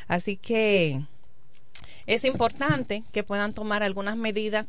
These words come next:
con el tema del cobro y estacionamiento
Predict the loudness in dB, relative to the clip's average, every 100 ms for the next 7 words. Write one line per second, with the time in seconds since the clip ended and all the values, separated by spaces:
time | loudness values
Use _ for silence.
0 | -2 4 4 4 0 -2 0 2 2 0
1 | 0 0 0 -2 -2 -6 4 4 6 2
2 | 2 2 0 0 -2 -2 -4 -2 0 0
3 | 0 0 -2 0 -2